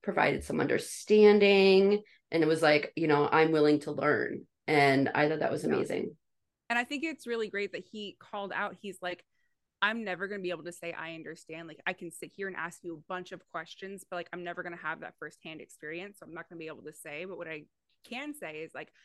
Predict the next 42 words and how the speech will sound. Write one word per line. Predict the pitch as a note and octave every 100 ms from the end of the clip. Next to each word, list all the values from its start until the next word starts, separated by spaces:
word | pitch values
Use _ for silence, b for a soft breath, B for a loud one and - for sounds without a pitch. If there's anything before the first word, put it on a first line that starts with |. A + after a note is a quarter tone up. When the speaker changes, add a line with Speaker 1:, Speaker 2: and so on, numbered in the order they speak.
| b b
Speaker 2:
I'm | G#3 G3+
willing | F3+ E3+
to | F3
learn. | D3+ D#3+
I'm | E3+
willing | E3+ E3+
to | -
try. | - D#3 D3+
And, | C#3 D#3+
like, | E3 _ _ _ _ _ _ F3+
I, | -
I | F3+
can't | - F#3
imagine | F3+ D#3+ -
what | -
you've | F3+
been | F3 E3
through, | D#3+ D#3 -
but, | D3+ -
um, | D3 C#3+ D3+ - _
you | F3+
know, | C#3 _
I'm, | E3 F3
I'm | E3
willing | D#3 D3+
to | F3
go | D3+
through | - F#2+
it." | - _ _ _ _ _ -
Speaker 1:
Yeah. | F3 - _ _ _ _ F3
And | D#3+
I, | -
I | D#3 C3 D3+
thought | D3
that | - -
was | -
fantastic. | B2+ - - - - -
Like, | B2+ - B
Speaker 2:
Yes. | B B _
Speaker 1:
such | - - F#3+ F3 -
a | E3 E3
good, | - D#3 C#3 C3+ C3 C#3